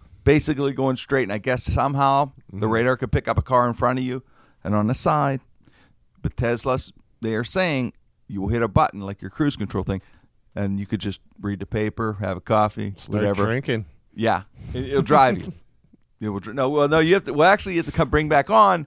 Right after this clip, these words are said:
Speaker 1: it's almost like the cruise, it's basically cruise control, but you won't have to touch your steering wheel. So it's, you're gonna, you're gonna have to be in charge, in other words, <laughs> but it's cruise control. And there, and there are already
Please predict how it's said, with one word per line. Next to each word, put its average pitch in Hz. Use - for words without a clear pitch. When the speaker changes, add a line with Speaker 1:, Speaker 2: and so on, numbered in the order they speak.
Speaker 1:
it's 139
almost 202
like 165
the 135
cruise, 139
it's -
basically -
cruise 147
control, 127
but 104
you 107
won't 113
have 110
to -
touch -
your -
steering 95
wheel. -
So -
it's, 147
you're 143
gonna, 175
you're 202
gonna 226
have 196
to 156
be 151
in 123
charge, 123
in 117
other 123
words, 120
<laughs> -
but 139
it's 135
cruise 190
control. 151
And 156
there, 170
and 143
there 156
are 175
already 208